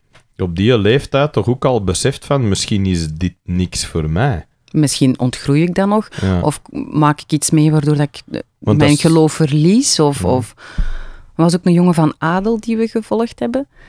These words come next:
Speaker 2: die, ehm, de druk van, van adel zijn wel kon uitleggen. Hij was maar negen, dus
Speaker 1: Ja.
Speaker 2: dat is nog wel anders dan een meisje van twaalf.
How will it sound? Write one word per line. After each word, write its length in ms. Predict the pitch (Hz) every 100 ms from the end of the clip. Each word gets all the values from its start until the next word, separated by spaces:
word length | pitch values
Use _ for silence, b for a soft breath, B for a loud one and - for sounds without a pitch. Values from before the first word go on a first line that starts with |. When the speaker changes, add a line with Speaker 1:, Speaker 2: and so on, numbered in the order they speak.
| b b
Speaker 2:
die, 480 | 160 165 165 156 151
ehm, 560 | 147 143 143 143 143 143 -
de 320 | 139 135 139
druk 460 | 123 156 - - 147
van, 420 | 143 151 151 151 -
van 320 | 127 139 135
adel 420 | - 139 156 170 185
zijn 460 | 190 190 220 220 -
wel 520 | 190 196 202 196 185 - _ _ _ _
kon 220 | - 190
uitleggen. 400 | - 208 240 247
Hij 100 | 170
was 160 | 165 -
maar 160 | 170 160
negen, 520 | 160 165 180 247 247
dus 160 | 170 101
Speaker 1:
Ja. 120 | 98
Speaker 2:
dat 100 | 95
is 120 | 160
nog 180 | - 175
wel 180 | 165 147
anders 280 | 147 170 180
dan 140 | 175
een 120 | 160
meisje 340 | 160 160 - 160
van 180 | 151 147
twaalf. 560 | - 147 160 233 -